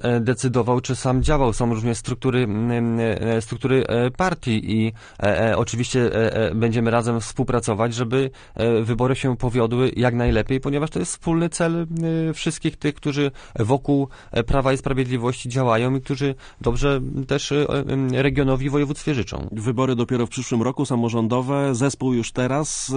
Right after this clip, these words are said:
Speaker 2: E, czy to znaczy, że nie wykluczacie, że te wybory mogą zostać przyspieszone?
Speaker 1: E, e, nie, absolutnie, absolutnie, e, w tym kontekście, e, e, e, przewodniczący nie byli wybierani. E, e, nie ma żadnych przesłanek, aby twierdzić, że,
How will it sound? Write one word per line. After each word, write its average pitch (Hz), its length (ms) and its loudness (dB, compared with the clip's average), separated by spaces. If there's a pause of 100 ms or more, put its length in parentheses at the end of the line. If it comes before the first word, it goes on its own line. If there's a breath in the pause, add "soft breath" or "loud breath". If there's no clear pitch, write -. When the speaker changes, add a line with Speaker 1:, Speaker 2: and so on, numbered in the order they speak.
(320)
Speaker 2:
E, 110 40 -2
czy 131 120 -4
to 123 140 -2
znaczy, 127 340 0
że 120 320 -2 (200 loud breath)
nie 131 120 4
wykluczacie, 120 960 0
że 117 120 -2
te 123 120 -2
wybory 123 320 2
mogą 117 520 2
zostać 117 280 -2
przyspieszone? 127 640 -2 (1300 soft breath)
Speaker 1:
E, 104 200 -2
e, 98 260 0
nie, 107 280 0
absolutnie, 120 680 -2
absolutnie, 113 720 -2 (300)
e, 101 120 0
w - 100 -10
tym 127 180 0
kontekście, 117 680 -2
e, 104 440 -2
e, 104 800 0
e, 101 40 -2
przewodniczący 107 600 -4
nie 107 100 2
byli 113 200 2
wybierani. 104 640 0 (420 loud breath)
E, 101 180 2
e, 104 200 2
nie 120 140 2
ma 113 140 2
żadnych 113 320 0
przesłanek, 104 440 2
aby 104 140 0
twierdzić, 101 420 -2
że, 104 220 0